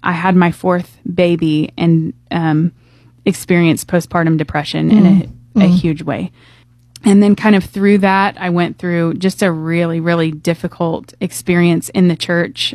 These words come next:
Speaker 2: Mm.
Speaker 1: Um, just, um, I guess through relationships and, um, just some, some events that had happened, and it sent me on a spiral into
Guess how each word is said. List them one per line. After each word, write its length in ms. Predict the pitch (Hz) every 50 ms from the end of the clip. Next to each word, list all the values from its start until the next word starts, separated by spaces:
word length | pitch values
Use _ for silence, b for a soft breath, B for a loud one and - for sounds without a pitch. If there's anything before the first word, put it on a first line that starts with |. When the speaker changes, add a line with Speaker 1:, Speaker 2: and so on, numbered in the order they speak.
| - -
Speaker 2:
Mm. 40 | 220
Speaker 1:
Um, 400 | 196 185 185 190 160 - - - b b b b b b b b b -
just, 400 | 190 214 185 - - - - - B B B B 220 -
um, 680 | - 185 180 175 170 170 165 165 175 175 170 160 - -
I 80 | - 196
guess 220 | 196 220 202 -
through 220 | - 220 208 202 196
relationships 1000 | 196 190 180 175 170 165 - - 175 160 - - 175 165 160 - - - - -
and, 480 | - - 175 165 160 160 160 160 160 165 -
um, 460 | - 170 165 160 165 180 190 180 - _ _ _ _ _ _ _ _ -
just 160 | 233 220 -
some, 200 | 233 202 170 - -
some 240 | - - 214 208 196
events 440 | 175 160 170 165 156 151 - - -
that 180 | - 160 156
had 160 | 165 170 165 -
happened, 560 | - 160 156 - - 156 151 151 160 165 b b b b b b b b b
and 160 | 175 175 170 - -
it 280 | 175 175 - - - -
sent 400 | - - - - 196 185 170 -
me 160 | 196 180 175 170
on 160 | 165 165 160
a 80 | 156
spiral 720 | - - - - 156 156 151 151 156 156 156 160 185 196 208 -
into 840 | - - 180 175 165 160 - - 180 160 160 156 156 151 151 170